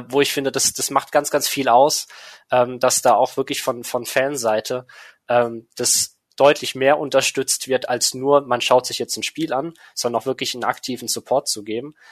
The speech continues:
ähm, und da auch Werbung gemacht wird. Also mir ist zum Beispiel aufgefallen, da habe ich mich auch wirklich geärgert. Ich meine, ich find's jetzt gut, dass jetzt Plakate in der Stadt hängen, aber beim ersten Saisonspiel der Männer gegen Bremen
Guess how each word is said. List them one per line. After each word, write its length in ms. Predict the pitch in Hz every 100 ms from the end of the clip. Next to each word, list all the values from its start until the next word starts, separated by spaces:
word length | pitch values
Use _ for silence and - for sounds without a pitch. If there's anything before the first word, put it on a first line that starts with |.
| - _ -
ähm, 380 | 117 117 117 120
und 200 | 131 123
da 100 | 120
auch 180 | 123 -
Werbung 420 | 135 135 165 139
gemacht 400 | 107 104 104 -
wird. 120 | 110 110
Also 200 | 104 117
mir 140 | 120
ist 100 | -
zum 120 | 127
Beispiel 200 | 117 120
aufgefallen, 680 | - 135 - - 139 139 147 _ _ _ -
da 120 | 117
habe 100 | 127
ich 100 | 123
mich 240 | 120 - _ _
auch 220 | 131 -
wirklich 280 | 151 165 156
geärgert. 580 | 127 104 123 143 214 -
Ich 100 | -
meine, 120 | 120 120
ich 60 |
find's 160 | 143 139
jetzt 140 | -
gut, 200 | 175 185
dass 140 | 147 139
jetzt 140 | -
Plakate 420 | 127 - 139 165
in 40 | 160
der 100 | 151
Stadt 280 | 143 143 156
hängen, 200 | 170 - - _ -
aber 200 | 131 131
beim 160 | 127
ersten 280 | 135 139 127
Saisonspiel 500 | 123 123 131 - 127
der 120 | 123
Männer 260 | 120 151 147
gegen 240 | 135 127
Bremen 420 | - 123 147 165